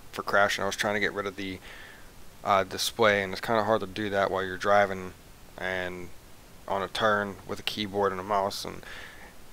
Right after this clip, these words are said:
so that was my fault. I, I normally don't do that, you guys know that, but, uh, <laughs> you know, stuff happens.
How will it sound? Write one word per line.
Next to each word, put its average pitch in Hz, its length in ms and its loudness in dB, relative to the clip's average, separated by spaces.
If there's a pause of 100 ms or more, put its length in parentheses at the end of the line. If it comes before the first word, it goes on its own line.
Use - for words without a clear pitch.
(120)
so - 140 12
that 160 80 12
was 160 140 10
my 143 180 10
fault. 127 320 8
I, 120 260 8
I 113 60 6
normally 117 380 2
don't 107 260 0
do 104 80 -4
that, 104 180 2
you 101 80 -4
guys 95 240 2
know 90 160 -2
that, 87 220 -2
but, 101 160 4 (240)
uh, 110 240 8 (240)
<laughs> - 680 -4
you 113 80 0
know, 104 60 0
stuff - 240 4
happens. 104 600 0